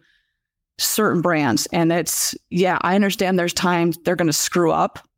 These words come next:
but when they do screw up, they're gonna, they'll make it right. They're gonna make it right. Thomas is saying, I, uh, Thomas, what, first off, Thomas, I, it's unacceptable that you came in late. I just, I, I'm sorry. I'm sorry. You're in timeout now. No,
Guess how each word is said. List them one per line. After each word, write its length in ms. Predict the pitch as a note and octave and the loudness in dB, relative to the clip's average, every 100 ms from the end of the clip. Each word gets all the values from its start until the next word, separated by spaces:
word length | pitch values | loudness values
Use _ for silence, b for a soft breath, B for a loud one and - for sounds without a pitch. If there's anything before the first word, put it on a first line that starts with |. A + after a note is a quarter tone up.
| _ _ _ | _ _ _
but 100 | D#3+ | 0
when 140 | F#3 | 2
they 100 | F#3 | 2
do 180 | F3 C4+ | 2 0
screw 260 | C4 - F3+ | 0 0 -2
up, 120 | F#3 | 0
they're 100 | F#3+ | 0
gonna, 280 | G3 F#3+ E3+ - | 0 0 -2 0
they'll 120 | F#3+ | 2
make 220 | F#3+ F3+ | 2 0
it 60 | F3+ | 0
right. 300 | G3 - - - _ _ _ | 0 -2 -6 -20 _ _ _
They're 100 | - | -4
gonna 140 | F#3 F#3 | 0 0
make 160 | F3+ | 0
it 60 | F3 | 0
right. 240 | F3+ D#3 - | -2 -2 0
Thomas 340 | G3+ G3 G3 | 2 2 0
is 80 | F#3 | 0
saying, 480 | - F3+ F3 F3 E3 | 0 0 0 0 0
I, 520 | F3 E3+ E3+ F3 E3+ _ _ - | 0 2 2 0 -2 _ _ -2
uh, 480 | G3 D#3+ C3+ B2 D#3+ _ _ _ _ _ _ _ - | 0 2 0 0 -4 _ _ _ _ _ _ _ -4
Thomas, 440 | C4 C4 C4 C4 | 2 2 2 0
what, 280 | G3+ B3+ - | 0 -2 -2
first 300 | - C4 - | 0 0 0
off, 140 | A3 | 0
Thomas, 260 | - G#3 G3 | 0 0 0
I, 140 | - | 0
it's 140 | F#3+ - | 0 0
unacceptable 580 | A3+ - G#3 F#3+ F3 | 0 0 -2 0 0
that 80 | D#3+ | 2
you 100 | C3+ | 0
came 240 | - F3 E3 | 2 2 4
in 60 | |
late. 200 | D#3 C3 - | 2 0 -2
I 100 | E3 | -2
just, 220 | F3+ F3+ | 0 0
I, 140 | E3 E3 | 0 0
I'm 140 | F3 | -2
sorry. 340 | - E3 D#3+ E3 - | 0 0 -2 -2 -4
I'm 100 | F3+ | -2
sorry. 340 | F3+ - F3+ _ | 0 -2 -4 _
You're 140 | - F#3+ | -2 0
in 60 | |
timeout 360 | F3+ F3+ F3 D#3+ | 0 0 0 0
now. 160 | - D3 | 0 2
No, 240 | G#3+ F3 | 2 0